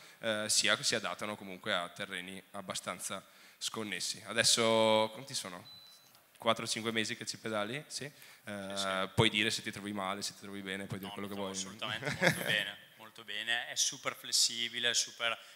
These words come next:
Speaker 2: comunque anche sul rotto, oramai la uso. Adesso stavo pensando anche di mettere il telescopico, la uso a fare anche percorsi che possono essere anche un pochino da mountain bike per certi versi, quindi ha la giusta, la giusta via di mezzo fra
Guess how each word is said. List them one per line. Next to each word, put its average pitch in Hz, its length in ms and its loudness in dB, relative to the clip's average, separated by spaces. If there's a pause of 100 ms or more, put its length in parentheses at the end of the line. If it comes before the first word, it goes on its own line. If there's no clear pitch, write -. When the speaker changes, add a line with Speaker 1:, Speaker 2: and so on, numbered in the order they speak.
Speaker 2:
comunque 127 260 -2
anche 127 180 2
sul 123 240 4
rotto, 117 420 -6
oramai 120 480 4
la 131 80 4
uso. 123 600 -2 (300)
Adesso 139 260 4
stavo 127 240 4
pensando 120 360 0
anche 117 140 -6
di 120 80 -12
mettere 120 300 0
il 113 100 -10
telescopico, 117 680 -2
la 113 80 -8
uso 117 280 -10
a 113 40 -8
fare 113 200 -4
anche 117 200 -8
percorsi 110 600 -2
che 101 360 4
possono 104 300 -6
essere 104 260 2
anche 101 140 -18
un 104 80 -20
pochino 107 340 -16
da 104 100 -8
mountain 101 360 -14
bike 98 400 -2
per 110 120 -18
certi - 320 -10
versi, 98 440 -2 (460)
quindi 107 380 -2
ha 107 360 -2
la 110 100 -12
giusta, 117 680 0 (320)
la 131 100 -6
giusta 120 320 0
via 123 140 2
di 120 100 -8
mezzo 117 380 2
fra 104 680 -4